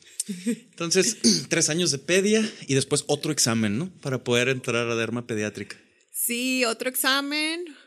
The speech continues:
Speaker 2: otros requisitos, algo diferente o inesperado, ¿no? O sea, el enarm, uno se prepara para conocimientos médicos, lo pasas y dices, "Tú ya, estoy hecho".
Speaker 1: Bolas.
Speaker 2: Ajá,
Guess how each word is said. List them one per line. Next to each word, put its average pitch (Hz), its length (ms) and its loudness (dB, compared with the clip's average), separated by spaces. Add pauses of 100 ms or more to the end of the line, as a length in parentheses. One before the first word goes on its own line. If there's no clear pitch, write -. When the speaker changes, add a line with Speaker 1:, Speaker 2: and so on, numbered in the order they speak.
(200)
Speaker 2:
otros 226 340 0
requisitos, 262 1080 -2 (140)
algo 240 580 2
diferente 214 680 0
o 247 100 0
inesperado, 208 720 -2
¿no? 233 180 -2
O 233 60 -4
sea, 208 340 -2
el 214 100 0
enarm, 247 420 2 (140)
uno 220 240 -4
se 226 120 -2
prepara 202 420 -2
para 214 160 0
conocimientos 190 680 -8
médicos, 285 680 0
lo 196 160 -4
pasas 277 540 0
y 214 60 -4
dices, 190 260 -6
"Tú 208 80 -8
ya, 170 280 -6 (220)
estoy 214 300 -4
hecho". 175 320 -12 (500)
Speaker 1:
Bolas. 104 560 -2 (240)
Speaker 2:
Ajá, 254 500 -2